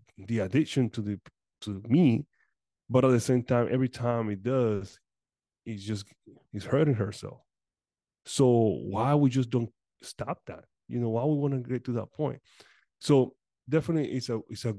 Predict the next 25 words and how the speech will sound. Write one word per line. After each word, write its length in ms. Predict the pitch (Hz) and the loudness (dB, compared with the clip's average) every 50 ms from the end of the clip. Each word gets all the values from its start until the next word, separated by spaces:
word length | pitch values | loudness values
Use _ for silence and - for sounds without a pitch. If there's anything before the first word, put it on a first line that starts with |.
| 98 _ _ _ - | -8 _ _ _ -12
it's 160 | 117 104 - | -8 -6 -6
a 60 | 113 | -4
great 320 | 101 107 127 131 131 117 | 0 2 2 2 2 2
benefit 420 | 120 117 113 107 - - 110 85 92 | 0 0 0 0 -2 -2 -6 -6 -6
there 340 | 101 98 95 95 98 95 - _ _ _ _ _ _ _ _ _ _ - | -8 -8 -8 -8 -8 -10 -12 _ _ _ _ _ _ _ _ _ _ 0
that, 300 | 107 113 110 107 - - | 2 4 4 4 4 4
um, 580 | 113 110 104 101 98 95 92 92 90 87 87 - - - | 2 2 4 4 2 0 0 -4 -6 -10 -12 -12 -8 -4
you 160 | 117 120 123 | -4 -2 0
can 160 | 123 147 127 | 2 2 4
reduce 480 | 107 104 98 104 117 120 120 110 110 110 | 4 2 2 2 2 2 2 2 0 -2
your, 160 | 107 104 98 95 90 95 - - | -4 -4 -4 -6 -10 -14 -16 -16
your 240 | - 101 92 92 90 | -14 -12 -8 -6 -6
inflammatory. 640 | 101 101 - 123 123 110 95 - 92 107 107 107 - _ - - - _ _ _ - | -6 -2 0 0 0 0 0 -2 -6 -8 -10 -12 -16 _ -20 -20 -20 _ _ _ 2
And 180 | 131 131 131 | 4 4 6
then 120 | 131 131 123 | 6 4 4
it's 220 | - 123 - - - | 2 -2 -4 -4 -2
easy 320 | - 139 147 147 - - | -2 0 0 0 -2 -2
because 420 | 120 107 101 - - 110 104 95 - - | -2 -2 -2 0 0 0 0 0 -2 -8
if 120 | 107 98 120 | -6 -2 0
you 80 | 127 | 2
reduce 440 | 127 120 110 101 - 156 175 151 - 113 | 2 2 0 0 -2 -2 -2 -2 -4 -4
meat, 260 | 117 117 120 120 - - _ _ _ - | -4 -2 -2 -4 -6 -10 _ _ _ -6
you 100 | 110 110 | -4 -2
won't 240 | 120 123 120 113 | 0 0 -2 -2
get, 160 | 110 110 107 | -4 -4 -6